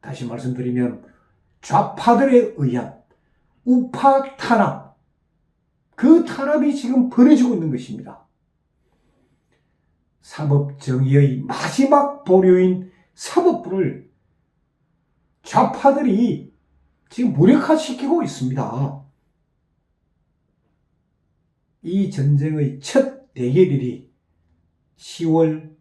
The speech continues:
십이월 이십오일 수요일입니다. 이 박병대, 고영한 두 전직 대법관에 대한 영장실질 심사가 십이월 오일 날 이루어집니다.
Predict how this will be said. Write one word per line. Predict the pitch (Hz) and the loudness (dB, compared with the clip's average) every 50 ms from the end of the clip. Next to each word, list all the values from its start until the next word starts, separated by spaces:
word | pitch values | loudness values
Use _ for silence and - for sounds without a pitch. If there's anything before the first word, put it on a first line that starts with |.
| _ _ | _ _
십이월 | _ - - - 247 240 208 151 147 175 190 202 208 202 196 - - | _ -10 0 2 4 4 4 4 4 4 4 4 4 0 -2 -6 -10
이십오일 | 131 127 127 123 - 196 175 143 127 135 135 143 160 185 202 202 - - - _ _ _ _ _ _ _ | -10 -8 -8 -8 -8 -8 -6 -6 -4 -4 -2 -2 -2 -2 -4 -6 -10 -14 -20 _ _ _ _ _ _ _
수요일입니다. | _ - - 202 208 208 190 139 107 101 - - 139 139 143 - - - _ _ _ _ _ _ _ _ _ _ _ _ _ _ _ _ _ _ _ _ _ _ _ _ _ _ _ _ _ - | _ -14 -8 -4 -4 -4 -4 -4 -8 -12 -10 -6 -6 -6 -6 -8 -16 -20 _ _ _ _ _ _ _ _ _ _ _ _ _ _ _ _ _ _ _ _ _ _ _ _ _ _ _ _ _ -20
이 | - - | -20 -18
박병대, | - - - - - _ - 143 143 143 143 143 139 143 151 165 185 190 190 185 - - - | -16 -16 -16 -18 -18 _ -4 0 2 2 4 4 2 2 2 2 2 0 -2 -6 -12 -18 -20
고영한 | - - 110 110 120 123 123 120 110 101 95 85 - _ _ _ _ _ _ _ _ | -16 -14 -10 -6 -4 -4 -4 -4 -4 -8 -12 -14 -18 _ _ _ _ _ _ _ _
두 | - - 143 156 160 156 156 151 147 | -6 -2 0 0 0 0 -2 -2 -2
전직 | - 180 202 226 214 180 190 202 202 - - - | -2 0 0 0 0 0 -2 -2 -4 -4 -12 -18
대법관에 | - - 117 131 - - - - 190 196 190 170 143 | -14 -6 0 0 0 0 -2 -4 -2 -2 0 -2 -2
대한 | 127 131 135 151 147 143 - - - _ _ _ _ _ - | 0 0 0 0 0 -2 -6 -8 -14 _ _ _ _ _ 0
영장실질 | 156 196 240 247 247 247 247 - 247 240 233 233 233 208 - - - 285 277 - - - 269 285 262 | 2 4 4 6 4 4 2 0 -4 -4 -4 -4 -6 -8 -8 -6 -4 -4 -4 -4 -6 -6 -6 -4 -4
심사가 | - - - - 127 120 123 120 - 143 143 143 127 - - - - _ _ _ _ _ _ _ _ _ _ | -4 -6 -4 -4 -4 -2 -2 -2 -2 -2 0 0 -2 -2 -4 -10 -18 _ _ _ _ _ _ _ _ _ _
십이월 | _ - - - 175 165 165 160 139 156 160 165 170 160 - | _ -20 -14 -10 -8 -6 -4 -2 0 0 0 0 -2 -6 -8
오일 | - 123 120 139 147 156 | -8 -4 -2 0 0 2
날 | 165 180 196 220 214 - - - _ _ _ _ _ | 2 0 0 0 -2 -8 -12 -18 _ _ _ _ _
이루어집니다. | - 226 202 247 247 220 - - - 104 98 90 - - - _ | -6 -2 0 0 0 0 -2 -6 -12 -16 -16 -16 -20 -20 -20 _